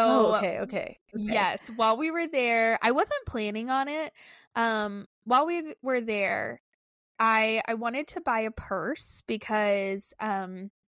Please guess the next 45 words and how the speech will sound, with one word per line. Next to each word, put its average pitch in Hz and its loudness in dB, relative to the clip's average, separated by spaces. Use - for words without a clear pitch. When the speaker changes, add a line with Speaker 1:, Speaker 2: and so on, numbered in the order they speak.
Speaker 2:
Evan 285 0
wanted 233 -2
to 233 -2
buy 220 0
me 220 -4
a 214 -6
purse 196 -6
for 220 -8
my 202 -4
birthday 185 -2
this - -6
year, 202 -4
and 233 0
I 240 0
couldn't 403 -6
quite 427 -2
find 294 -4
one 294 -6
that 254 0
I 214 2
liked, 208 -4
and 226 -6
so 202 0
he 208 -6
was 202 -6
like, 214 -6
"Just - -10
wait 233 -6
until 320 -6
we 330 -6
go 330 -2
to 339 -4
Italy. 269 0
They 226 -6
have 220 -8
that 226 -2
Italian 262 -2
leather 254 2
and 226 -2
all 214 2
that 247 0
good 226 -2
stuff." 214 0
And 220 0
so 202 4